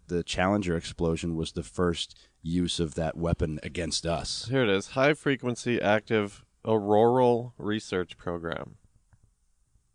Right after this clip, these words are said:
Speaker 1: It's like, tw-, what is it? Tw-, is it twenty million or twenty billion watts of microwaves?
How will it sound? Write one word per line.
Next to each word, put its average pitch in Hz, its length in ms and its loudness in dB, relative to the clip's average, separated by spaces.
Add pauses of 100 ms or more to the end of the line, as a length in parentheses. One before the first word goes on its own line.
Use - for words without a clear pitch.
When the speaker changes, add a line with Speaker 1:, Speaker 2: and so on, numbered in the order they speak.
(240)
Speaker 1:
It's - 120 -10
like, - 100 -6
tw-, - 340 2
what 113 200 6
is 95 100 2
it? 85 120 0
Tw-, 123 200 -2
is 107 100 -2
it - 140 0
twenty 139 260 2
million 147 320 4
or 110 80 2
twenty 98 260 2
billion 92 380 4
watts 78 440 -2
of 73 320 -6 (480)
microwaves? 78 840 -2